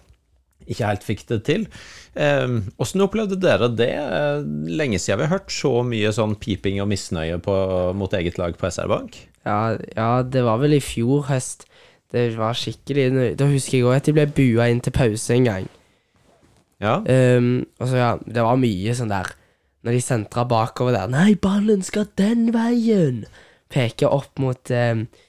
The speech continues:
Speaker 2: de, Sarpsborg sitt mål og sånt. Det var mye, det var mye piping, eh, da. Synes at Gunnarsson brukte unødvendig mye tid når vi lå under, og, ja.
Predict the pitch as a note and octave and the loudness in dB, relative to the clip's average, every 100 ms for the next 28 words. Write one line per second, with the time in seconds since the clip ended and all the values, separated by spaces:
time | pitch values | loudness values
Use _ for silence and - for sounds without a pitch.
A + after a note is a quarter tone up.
0 | _ _ _ _ _ - C3+ B2+ A#2+ A#2 | _ _ _ _ _ 0 4 6 6 4
1 | B2+ C3 - - C3 A#2+ A#2 A2 G#2+ A#2 | 0 -4 -6 -2 -2 -2 -6 -4 0 2
2 | A#2 A2 A2 A#2+ A#2+ B2 B2 C3 A2+ G#2+ | 2 0 -2 -4 -4 -2 0 0 -2 0
3 | A2+ B2 A#2 A2+ A#2 G#2+ G#2+ - A2+ - | -2 -2 -2 -2 -4 -6 -10 -12 -14 -10
4 | A2+ A#2+ A#2 _ - _ _ _ - A#2+ | -4 -4 -6 _ -20 _ _ _ 0 4
5 | A#2 A2+ B2 G#2 A2 - - G#2+ G#2+ A2+ | 4 2 2 2 2 -2 -6 -6 -2 -4
6 | - C3+ B2+ G#2 A#2 A2 A2+ - - F2+ | 0 0 0 -2 -4 -4 -4 -8 -6 -2
7 | F2 - - A#2 A2 A#2+ A2+ A2 G#2+ G#2 | -2 -6 -6 -4 -2 -2 -2 -2 -2 -4
8 | G2 G2+ G2 F#2+ - A#2 A#2 - A2 A#2 | -4 -4 -4 -4 0 0 0 -8 -4 -2
9 | A#2 A#2 G#2+ G#2 F#2+ G#2+ A2+ A#2 G#2+ G2 | -2 -2 -2 -4 -4 -4 -2 -2 -2 -4
10 | - D#2+ A#1+ - - _ _ _ _ _ | -8 -8 -8 -14 -18 _ _ _ _ _
11 | _ _ _ B1 | _ _ _ -8